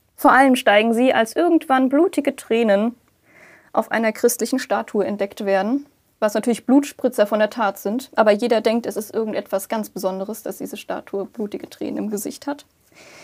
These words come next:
Und irgendwann sitzen nicht nur die Schuldgefühle in seinem Nacken, sondern auch ein sehr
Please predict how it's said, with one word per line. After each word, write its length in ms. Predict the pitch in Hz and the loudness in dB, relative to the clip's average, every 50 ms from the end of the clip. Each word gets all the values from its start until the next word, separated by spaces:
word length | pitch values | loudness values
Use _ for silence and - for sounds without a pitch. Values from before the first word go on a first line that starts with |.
| - - - - - - - _ _ - | -20 -20 -20 -20 -20 -20 -20 _ _ 0
Und 140 | - 240 247 | 0 2 6
irgendwann 380 | - 294 320 330 285 294 285 285 | 8 8 8 10 8 8 8 8
sitzen 220 | 302 302 - 294 | 8 6 6 6
nicht 80 | 294 285 | 6 6
nur 80 | 294 | 6
die 80 | 233 262 | 4 4
Schuldgefühle 580 | 254 - 330 339 339 - 285 - 277 269 262 254 | 2 4 2 2 4 2 0 4 4 6 6 6
in 100 | 247 247 | 6 6
seinem 220 | 240 240 240 240 | 6 6 6 6
Nacken, 460 | 240 240 247 - 269 277 285 320 359 349 _ _ _ _ _ _ _ _ _ _ _ _ _ - - - | 4 2 2 4 6 6 6 6 4 0 _ _ _ _ _ _ _ _ _ _ _ _ _ -18 -6 -4
sondern 320 | 226 220 226 233 226 214 | 2 2 4 4 4 4
auch 220 | 196 202 202 202 | 4 4 4 2
ein 360 | - - 202 196 196 202 196 180 - - _ _ | 0 -2 0 0 0 -2 -4 -6 -10 -20 _ _
sehr 600 | - - - 208 202 196 196 196 190 190 202 190 | -16 -2 2 4 4 6 6 4 2 0 -2 -6